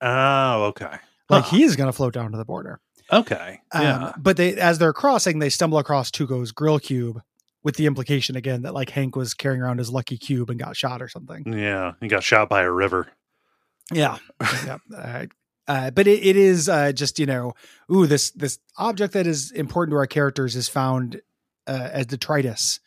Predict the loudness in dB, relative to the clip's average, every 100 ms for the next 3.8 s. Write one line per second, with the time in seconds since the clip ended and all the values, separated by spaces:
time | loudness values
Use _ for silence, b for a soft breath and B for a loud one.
0 | b b -8 -8 -8 0 2 4 2 2
1 | -4 -6 -8 -10 -10 -14 -14 -18 _ _
2 | -12 -10 -6 -8 -8 _ _ _ -10 -8
3 | -10 -12 -16 -20 _ -16 -16